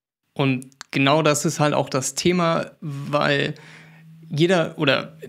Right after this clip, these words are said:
generell ein Neurologe diagnostiziert einen mit dieser Krankheit und der Neurologe, ähm, analysiert vielleicht noch die M-R-T-Bilder mit dir und bespricht eventuelle Therapieänderungen oder nicht oder wie oder was.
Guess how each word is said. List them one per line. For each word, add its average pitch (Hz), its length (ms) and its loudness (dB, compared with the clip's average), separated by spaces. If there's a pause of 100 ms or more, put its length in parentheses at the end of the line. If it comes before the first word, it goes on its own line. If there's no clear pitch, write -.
generell 139 580 2
ein 135 180 2
Neurologe 139 500 4
diagnostiziert 151 880 0
einen 180 260 0
mit 170 140 2
dieser 175 240 0
Krankheit 190 720 0 (100)
und 147 500 0
der 151 160 2
Neurologe, 151 1000 2
ähm, 101 400 -12
analysiert 139 540 2
vielleicht 147 300 0
noch 135 120 -6
die - 120 -4
M-R-T-Bilder 160 500 0
mit 151 160 0
dir 151 260 2
und 147 140 -2
bespricht 139 460 -4
eventuelle 139 720 -2
Therapieänderungen 151 1040 -2
oder 131 180 0
nicht 160 240 -2
oder 139 180 0
wie 139 140 0
oder 135 140 0
was. 160 240 -2